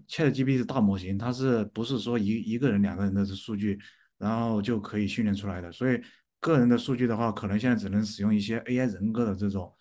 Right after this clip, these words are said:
这种，其实还是有点，有点假的这种A I的这种感觉。对，然后如果说真的要，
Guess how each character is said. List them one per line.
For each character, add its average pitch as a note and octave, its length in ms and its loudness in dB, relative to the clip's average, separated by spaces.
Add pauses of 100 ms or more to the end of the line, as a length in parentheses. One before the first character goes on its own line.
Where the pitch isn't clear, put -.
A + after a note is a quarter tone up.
(280)
这 A2+ 140 -4
种， F#2+ 200 -4
其 - 60 -8
实 B2+ 100 0
还 B2 80 0
是 B2 140 0
有 A2 100 2
点， A#2+ 240 2
有 G#2+ 160 0
点 B2 240 4
假 A#2+ 260 0
的 E2+ 80 -8
这 A2 80 0
种 G#2+ 200 0
A G2+ 60 4
I - 0 -
的 G2 60 2
这 F#2+ 80 -4
种 F#2 120 -6
感 F2 160 -10
觉。 E2+ 260 -14 (520)
对， B2 120 2
然 C3 140 6
后 D#3 80 6
如 C#3 100 4
果 F3 120 6
说 D3+ 100 4
真 D#3 220 0
的 C#3+ 120 4
要， B2 320 2